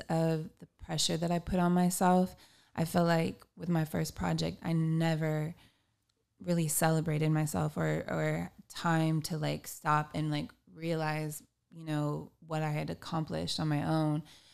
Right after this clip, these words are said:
So, um, I can't really answer that for real, but that's something that I'm definitely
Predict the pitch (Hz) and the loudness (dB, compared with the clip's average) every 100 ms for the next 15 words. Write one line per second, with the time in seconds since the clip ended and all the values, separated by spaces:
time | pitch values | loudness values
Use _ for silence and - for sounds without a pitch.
0 | - - - 165 151 156 151 151 - 160 | -20 -12 0 2 4 2 2 0 -2 0
1 | 156 147 151 175 202 _ _ _ _ _ | 2 0 0 -2 -6 _ _ _ _ _
2 | - 160 - 185 180 175 170 156 147 160 | -10 -8 0 2 4 2 2 2 2 2
3 | 190 262 269 285 - 285 277 294 302 320 | 4 4 4 2 0 0 2 2 0 -2
4 | - - _ _ - 175 165 165 180 160 | -6 -20 _ _ 2 4 4 2 2 2
5 | 160 175 165 160 160 156 156 151 143 - | 2 0 2 2 2 2 4 2 0 -2
6 | 156 151 160 165 156 151 | -4 -2 -2 0 2 2